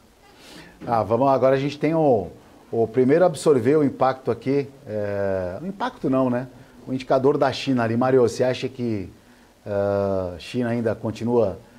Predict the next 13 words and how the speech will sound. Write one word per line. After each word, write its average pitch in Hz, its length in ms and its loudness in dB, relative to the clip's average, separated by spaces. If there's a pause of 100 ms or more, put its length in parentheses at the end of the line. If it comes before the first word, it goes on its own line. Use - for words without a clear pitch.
(200)
devendo, 117 760 2
continu-, 170 380 -4
co-, 170 240 -4
acho 208 520 0
não, 151 260 4
né? 127 180 -2 (320)
A 120 120 -4
China 160 220 -2
continua 165 380 0
devendo 156 460 2
aí 147 160 6
um 151 140 2
otimismo 139 600 0